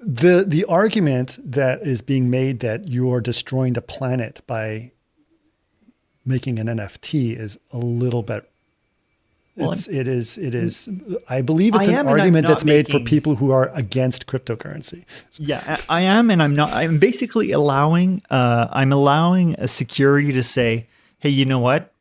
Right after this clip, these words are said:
Speaker 2: Maybe all of those pro N F T things that it's green and stuff, and it's not that bad. Maybe it's gonna come back in five years. It'll be a study, and they'll be like, 'No, you destroy the earth, and now we're all gonna die, and it's your fault, Sam.'"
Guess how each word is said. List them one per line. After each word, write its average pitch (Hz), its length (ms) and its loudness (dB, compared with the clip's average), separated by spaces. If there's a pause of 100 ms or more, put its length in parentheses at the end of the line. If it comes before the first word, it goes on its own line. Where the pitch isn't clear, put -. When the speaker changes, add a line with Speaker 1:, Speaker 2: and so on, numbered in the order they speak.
(140)
Speaker 2:
Maybe 135 340 0
all 123 160 4
of 120 140 -2
those 120 240 0
pro 127 340 0
N 117 140 -2
F 113 160 -6
T 123 180 -6
things 117 360 -4
that 110 140 -4
it's 110 160 -8
green 123 260 -2
and 120 140 -4
stuff, 123 220 -6
and 120 220 -2
it's 110 100 -8
not 123 200 -2
that 113 180 -2
bad. 117 260 -2
Maybe 123 280 -2
it's 120 100 -6
gonna 113 160 -6
come 120 180 -6
back 113 340 -4
in 113 160 -6
five 117 340 -4
years. 113 260 -2
It'll 120 160 -2
be 117 140 -2
a 113 80 -4
study, 147 480 -4
and 117 140 -4
they'll 113 140 -2
be 117 140 -4
like, 104 220 -6 (400)
'No, 107 480 -2
you 92 220 -8
destroy 98 580 -10
the 98 180 -10
earth, 95 360 -16
and 101 220 -12
now 104 400 -2 (300)
we're 123 160 2
all 113 140 0
gonna 98 200 -6
die, 98 260 -8
and 98 80 -8
it's 101 140 -8
your 107 120 -6
fault, 101 320 -4
Sam.'" 101 300 -8